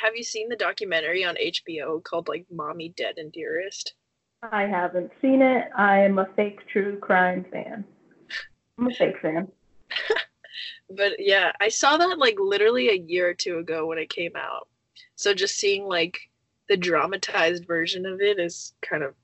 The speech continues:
Speaker 1: crazy. Joey King, who plays Gypsy Rose, she uncannily looks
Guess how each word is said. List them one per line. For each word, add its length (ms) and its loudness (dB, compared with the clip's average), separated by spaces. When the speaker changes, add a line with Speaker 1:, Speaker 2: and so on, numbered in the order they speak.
Speaker 1:
crazy. 300 -4
Joey 320 6
King, 400 2
who 100 2
plays 420 0
Gypsy 420 0
Rose, 340 4
she 320 2
uncannily 880 -2
looks 520 -4